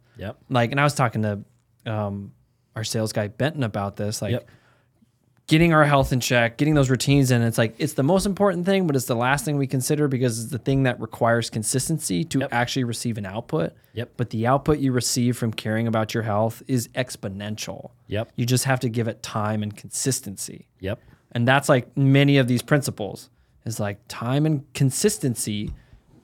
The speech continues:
Speaker 2: are, are huge.
Speaker 1: You wanna know the fourth secret to making money in your plumbing business?
Speaker 2: Nah, I like, nah, I'm good.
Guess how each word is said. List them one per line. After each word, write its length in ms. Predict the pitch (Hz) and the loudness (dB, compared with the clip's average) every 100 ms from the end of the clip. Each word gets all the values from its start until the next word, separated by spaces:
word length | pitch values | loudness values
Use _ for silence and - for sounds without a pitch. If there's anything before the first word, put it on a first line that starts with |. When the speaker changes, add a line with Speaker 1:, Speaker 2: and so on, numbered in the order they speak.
| - | 0
Speaker 2:
are, 260 | 143 120 110 _ _ _ _ | 2 2 -2 _ _ _ _
are 140 | 135 | 6
huge. 760 | 135 - 180 127 90 - - - _ _ _ _ _ _ _ _ _ | 6 4 4 4 2 -10 -10 -10 _ _ _ _ _ _ _ _ _
Speaker 1:
You 100 | - 139 | 0 4
wanna 120 | 139 | 4
know 160 | 139 127 | 4 4
the 80 | |
fourth 300 | 123 143 139 | 2 2 2
secret 420 | 131 - 143 139 139 | 0 0 0 2 0
to 140 | 139 | 0
making 420 | 127 131 123 131 | 2 2 2 0
money 240 | 127 127 135 | 0 0 0
in 60 | 131 | 0
your 100 | 113 | -2
plumbing 280 | 127 131 | -2 0
business? 540 | 131 139 143 143 - - 135 | 0 0 0 -2 -6 -6 2
Speaker 2:
Nah, 300 | 120 113 127 | 4 6 4
I 80 | 185 | 4
like, 260 | 170 117 | 2 2
nah, 160 | 127 113 | -2 0
I'm 100 | 170 | 0
good. 200 | 101 | -4